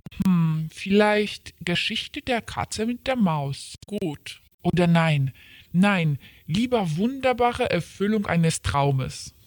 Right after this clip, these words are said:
Speaker 2: Wie Sie es wünschen, Frau Schulz. Also,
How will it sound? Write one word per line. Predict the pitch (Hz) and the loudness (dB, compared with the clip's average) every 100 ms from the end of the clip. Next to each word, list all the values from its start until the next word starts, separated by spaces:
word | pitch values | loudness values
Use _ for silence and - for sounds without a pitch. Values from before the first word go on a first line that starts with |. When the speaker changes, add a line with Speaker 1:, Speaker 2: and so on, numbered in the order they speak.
| - - _ - | -20 -20 _ -6
Speaker 2:
Wie | 208 277 | -4 -2
Sie | 226 180 | -4 -6
es | 170 160 | -6 -6
wünschen, | 165 160 180 160 - | -8 -6 -6 -10 -10
Frau | 143 139 | -10 -12
Schulz. | - 131 127 - - _ _ _ _ _ _ _ | -12 -14 -14 -14 -18 _ _ _ _ _ _ _
Also, | 160 156 165 214 247 | -8 -8 -6 -4 -4